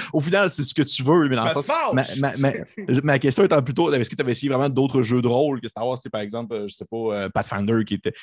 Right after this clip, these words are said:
Speaker 1: qui existe, ou Call of Cthulhu, ou, tu sais, euh,
Speaker 2: Non.
Speaker 1: d'autres, OK. Ok.
Speaker 2: Non, on a juste, puis, ah, en fait, au départ, la saison un, euh, j'avais pas les livres de D and D. Fait que ce que j'avais fait, c'est que j'avais,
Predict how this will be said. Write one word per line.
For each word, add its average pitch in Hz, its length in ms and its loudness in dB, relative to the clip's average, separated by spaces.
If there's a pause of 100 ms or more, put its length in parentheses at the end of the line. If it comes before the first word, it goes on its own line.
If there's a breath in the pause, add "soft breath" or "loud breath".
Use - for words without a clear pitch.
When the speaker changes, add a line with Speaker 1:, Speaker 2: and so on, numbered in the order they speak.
(180 loud breath)
Speaker 1:
qui 110 100 -4
existe, 104 480 -2
ou 110 100 -2
Call 110 220 0
of 101 100 -6
Cthulhu, 117 220 2
ou, 107 340 4
tu 117 220 0
sais, 110 40 2
euh, 107 140 0 (180 loud breath)
Speaker 2:
Non. 160 180 -6
Speaker 1:
d'autres, 120 380 -2
OK. 120 220 -2 (320)
Ok. - 80 -4
Speaker 2:
Non, 151 100 -2 (100)
on 135 400 -2
a 135 80 0
juste, 151 260 -6
puis, 202 160 -4
ah, 147 180 -4
en 160 60 -2
fait, 214 180 -6 (220)
au 147 100 0
départ, 165 440 0
la 139 160 -4
saison 147 580 -6
un, 151 220 -6 (500 loud breath)
euh, 120 480 -2
j'avais 127 240 -2
pas 160 140 -4
les 151 100 -4
livres 151 320 -14
de 117 140 -4
D 117 180 0
and 110 140 -8
D. 110 180 -8 (260 loud breath)
Fait 135 200 -4
que - 40 -16
ce - 80 -8
que 147 120 0
j'avais 131 220 0
fait, 190 200 -4
c'est 143 120 -8
que 110 60 -10
j'avais, 135 380 -2